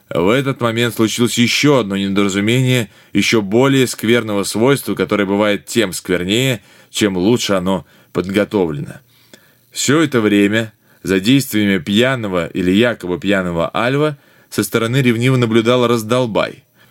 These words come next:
Как только драконистый жеребец увидал, что Хельги мчит легконогого к Котлете, он точно комета пролетел через всю обширную площадь, и у него перед самым носом нагадил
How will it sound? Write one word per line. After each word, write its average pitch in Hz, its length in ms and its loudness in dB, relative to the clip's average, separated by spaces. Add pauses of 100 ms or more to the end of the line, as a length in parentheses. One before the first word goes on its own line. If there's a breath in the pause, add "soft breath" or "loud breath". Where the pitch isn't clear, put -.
(220 soft breath)
Как 131 200 -2
только 151 280 2
драконистый 123 640 0
жеребец 120 460 2
увидал, 120 360 2
что 113 220 -2
Хельги 120 380 -2
мчит 110 340 -2
легконогого 101 720 0
к - 40 -10
Котлете, 101 720 0 (300 loud breath)
он 101 220 -2
точно 127 400 0
комета 131 540 -2
пролетел 101 500 0
через 104 300 2
всю 120 260 2
обширную 95 640 -2
площадь, 123 560 0 (440 loud breath)
и - 80 -2
у 95 120 2
него 113 280 2
перед 101 380 0
самым 143 560 -2
носом 95 560 -2
нагадил 120 800 -2